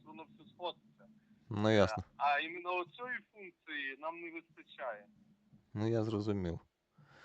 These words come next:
Speaker 2: Ну, дивіться, я вас не буду відмовляти. Е, в боксі є можливість, е, Viber розсилки робити, але з, повторюсь, е, з використанням,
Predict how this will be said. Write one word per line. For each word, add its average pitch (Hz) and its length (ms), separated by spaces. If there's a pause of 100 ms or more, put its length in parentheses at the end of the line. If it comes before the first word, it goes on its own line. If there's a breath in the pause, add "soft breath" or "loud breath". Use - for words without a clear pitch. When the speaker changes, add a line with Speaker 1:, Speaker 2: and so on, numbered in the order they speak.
(580 soft breath)
Speaker 2:
Ну, 180 280
дивіться, 151 400
я 156 180
вас 160 180
не 156 80
буду 151 280
відмовляти. 143 880
Е, 113 260
в 110 140
боксі 143 400
є 135 200
можливість, 123 760
е, 113 260
Viber 117 380
розсилки 117 580
робити, 127 580
але 139 380
з, - 260
повторюсь, 143 800
е, 110 220
з 98 60
використанням, 113 840